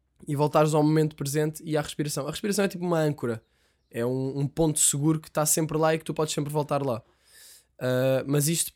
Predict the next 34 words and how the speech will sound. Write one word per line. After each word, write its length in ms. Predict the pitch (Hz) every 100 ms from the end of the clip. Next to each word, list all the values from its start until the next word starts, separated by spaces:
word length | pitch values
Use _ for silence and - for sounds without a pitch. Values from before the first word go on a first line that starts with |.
| _
parece 340 | 175 165 160
fácil, 280 | - 160 165
mas 180 | 160 156
é 60 | 151
bué 200 | 139 143
da 100 | 143
difícil. 580 | 139 - 123 - 101 -
E 480 | 113 113 113 110 -
eu 220 | 127 127
medito 440 | 123 127 135 113 -
desde 540 | - 113 107 101 110 107
que, 200 | - 120
desde 320 | 117 127 117
que 120 | - _
comecei 340 | - 117 123 113
a, 60 |
a, 480 | 107 95 113 - 82
a 40 | 117
tripar 280 | 117 107 101
com 100 | 104
ansiedade. 440 | - 104 104 143 _ _ _ - - _ _ -
Ah, 460 | 127 139 139 139 -
mas, 920 | 143 147 147 143 143 143 139 139 -
e 140 | 151 156
ainda 280 | 165 170
hoje 240 | 170 175 180
há 60 |
dias 260 | 175 185 185
que 100 | 190
eu 40 | 180
medito 360 | 160 185 196
e 40 | 196
fico 220 | 196 165
tipo, 420 | 180 - 160